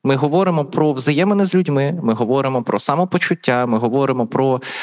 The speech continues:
стосунки. Е, і, м, так, це в-, це той досвід, який дуже впливає, і інколи він звучить. Але все ж таки людина залишається людиною незалежно від умов. І навіть пригадуючи Франкла, е, от, можливо, ти читала,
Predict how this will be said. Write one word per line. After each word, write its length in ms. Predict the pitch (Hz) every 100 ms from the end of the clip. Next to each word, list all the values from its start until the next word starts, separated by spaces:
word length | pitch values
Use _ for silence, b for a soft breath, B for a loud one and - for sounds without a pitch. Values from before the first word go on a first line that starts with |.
| B
стосунки. 800 | - - 175 - 139 123 - 104 139 B B B 131
Е, 120 | 131
і, 340 | - 156 156 147 - -
м, 480 | 151 143 139 135 - - _ -
так, 320 | - 143 -
це 100 | -
в-, 180 | 131 127 - - -
це 120 | 170
той 180 | 165 180
досвід, 300 | 170 - 147
який 200 | 139 156
дуже 280 | 139 151 135
впливає, 460 | - 127 196 233 -
і 140 | 156
інколи 380 | 151 147 139 127
він 120 | 123
звучить. 520 | 117 135 - 117 101 B B B
Але 180 | - 151
все 280 | 143 - 220
ж 100 | 226
таки 220 | 180 -
людина 420 | 139 143 160 202
залишається 640 | 190 139 147 170 156 147 147
людиною 440 | 135 151 175 151
незалежно 720 | 143 143 147 151 143 156 147 143
від 180 | 131 135
умов. 360 | 135 107 - _ B B B
І 80 | -
навіть 340 | 160 190 180 - -
пригадуючи 680 | 135 151 165 151 139 - 135
Франкла, 720 | - 160 147 - 110 104 -
е, 240 | 117 117 113 -
от, 140 | - -
можливо, 280 | 131 151 135
ти 100 | 135
читала, 600 | - - 175 190 143